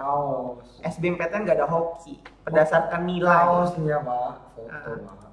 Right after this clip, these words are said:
Speaker 2: Ganteng kok, santai aja.
Speaker 1: Bukan.
Speaker 2: Asik.
Speaker 1: Pakai kaos, tidak,
Speaker 2: Pakai
Speaker 1: tidak
Speaker 2: kaos.
Speaker 1: apa-apa,
Speaker 2: Apa?
Speaker 1: teman-teman.
Speaker 2: Oh, Unhas, keterima Unhas.
Speaker 1: Sastra Indonesia.
Speaker 2: Sastra Indonesia. Pilihan ke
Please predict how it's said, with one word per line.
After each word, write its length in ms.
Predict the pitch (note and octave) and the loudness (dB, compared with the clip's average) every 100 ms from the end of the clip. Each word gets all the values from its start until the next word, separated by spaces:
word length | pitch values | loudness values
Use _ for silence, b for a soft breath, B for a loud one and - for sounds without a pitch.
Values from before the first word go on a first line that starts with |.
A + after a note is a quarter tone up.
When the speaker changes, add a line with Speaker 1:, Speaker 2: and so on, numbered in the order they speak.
| - E3+ | -8 -2
Speaker 2:
Ganteng 400 | F3 G#3 E4+ E4+ | 0 -2 -8 -8
kok, 180 | B3+ - | -10 -10
santai 320 | - G#3 C4 | -14 -12 -8
aja. 320 | F#4+ F#4 D#4 C4 | -8 -10 -10 -10
Speaker 1:
Bukan. 520 | F3+ F3 - A#2+ B2 C#3+ C#3 | -10 -12 -16 -16 -14 -12 -12
Speaker 2:
Asik. 400 | C3+ - - - | -12 -14 -14 -14
Speaker 1:
Pakai 200 | - B2+ C3 | -12 -16 -14
kaos, 400 | C3+ D#3 - - _ - | -12 -12 -14 -20 _ -12
tidak, 240 | C3 B2+ - | -6 -6 -6
Speaker 2:
Pakai 160 | - D3 | -8 -4
Speaker 1:
tidak 160 | - - | -2 -4
Speaker 2:
kaos. 80 | |
Speaker 1:
apa-apa, 300 | - A2+ - A#2+ | -4 -6 -8 -12
Speaker 2:
Apa? 80 | |
Speaker 1:
teman-teman. 420 | B2+ C3 - - - - _ _ _ _ _ _ - - | -12 -12 -14 -18 -20 -20 _ _ _ _ _ _ -6 6
Speaker 2:
Oh, 400 | C4 C4 - G3+ | 10 10 10 6
Unhas, 400 | C4+ A#3 - F3+ | 8 6 6 -2
keterima 320 | D#3+ F3 G#3 | -2 -2 -2
Unhas. 480 | E3 E3+ F3+ - - | -2 -2 -2 -4 -12
Speaker 1:
Sastra 320 | - - A2+ | -20 -18 -16
Indonesia. 280 | A2 - - | -16 -18 -6
Speaker 2:
Sastra 220 | D3+ D#3 | -4 -2
Indonesia. 460 | D#3 D3+ D3+ D#3 D#3 - | -2 -4 -6 -6 -6 -6
Pilihan 300 | D3+ F3 G3 G#3 | -4 -2 -2 2
ke 120 | B3 | 2